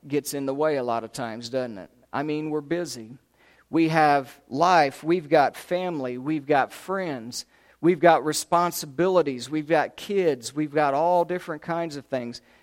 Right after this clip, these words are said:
Spring is coming, we've got mushroom hunting, we've got yards to mow, we've got gardens to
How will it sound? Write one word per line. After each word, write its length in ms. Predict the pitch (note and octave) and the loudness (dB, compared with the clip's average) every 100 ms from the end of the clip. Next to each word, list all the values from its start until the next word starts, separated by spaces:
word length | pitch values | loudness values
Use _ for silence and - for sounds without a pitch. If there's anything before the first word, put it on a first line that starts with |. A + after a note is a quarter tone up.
| - | -10
Spring 680 | - - E3 G3 G#3 F#3 | -10 -6 0 0 0 0
is 160 | C#3+ - | -2 -4
coming, 420 | - C#3 B2 B2 | -4 -6 -4 -2
we've 200 | C#3+ D3+ | 0 2
got 380 | D3 C#3+ A#2+ - _ | 6 6 4 -4 _
mushroom 560 | C#3 E3 F3+ - E3+ C#3+ | 4 4 4 0 -2 -2
hunting, 480 | C3 C3+ A#2 B2 C#3+ _ _ - - - - _ - | 0 -2 -2 -10 -16 _ _ -20 -20 -20 -20 _ -6
we've 280 | - F#3+ D3+ | 4 4 8
got 360 | F3 D#3+ C#3+ - | 10 10 8 2
yards 720 | D#3+ F3+ G3+ G3 E3 - - - | 6 10 12 10 6 -4 -8 -6
to 120 | E3 | -2
mow, 500 | D3+ D3 B2+ A2+ A2 B2+ _ _ _ _ _ _ | 2 4 2 0 -8 -18 _ _ _ _ _ _
we've 240 | F3 F3+ | 2 4
got 260 | F3 E3+ D3 | 6 6 6
gardens 640 | E3 F#3 G3 F#3 D3+ C#3 | 6 8 6 2 -4 -6
to 280 | - D3+ C3 | -4 -2 -2